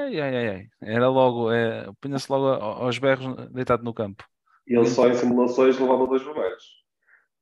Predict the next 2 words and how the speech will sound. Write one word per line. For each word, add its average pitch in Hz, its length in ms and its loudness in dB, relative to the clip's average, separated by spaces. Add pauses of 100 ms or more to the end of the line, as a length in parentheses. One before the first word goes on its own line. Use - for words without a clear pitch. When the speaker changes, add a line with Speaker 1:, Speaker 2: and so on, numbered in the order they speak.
(360)
Speaker 1:
Basicamente. 113 680 -14 (1040)
Basicamente. 110 500 -6